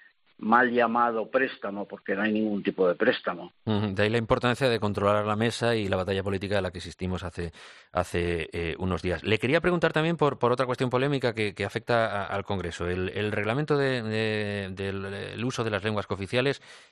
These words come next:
Speaker 2: que nos han comunicado, se salió también de, de aquella, de aquella, de aquel debate de la mesa del Congreso, que a partir de ahora se van a poder usar, eh, los idiomas, eh, cooficiales en el Congreso. ¿Qué encaje tiene,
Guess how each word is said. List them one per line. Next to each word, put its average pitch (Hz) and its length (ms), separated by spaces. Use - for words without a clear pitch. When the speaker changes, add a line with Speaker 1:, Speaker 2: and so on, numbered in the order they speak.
Speaker 2:
que 98 720
nos 95 140
han 107 80
comunicado, 107 560
se 98 100
salió 95 260
también 98 280
de, 90 180
de 85 160
aquella, 90 480
de 87 140
aquella, 82 560
de 82 60
aquel 85 120
debate 82 300
de 80 80
la 80 80
mesa 85 200
del 87 100
Congreso, 123 420
que 101 100
a - 20
partir 98 240
de 110 80
ahora 110 160
se 101 120
van 98 140
a 95 60
poder 92 200
usar, 101 320
eh, 87 240
los 87 300
idiomas, 92 340
eh, 85 140
cooficiales 95 480
en 90 100
el 82 120
Congreso. 80 500
¿Qué 135 100
encaje 143 380
tiene, 123 320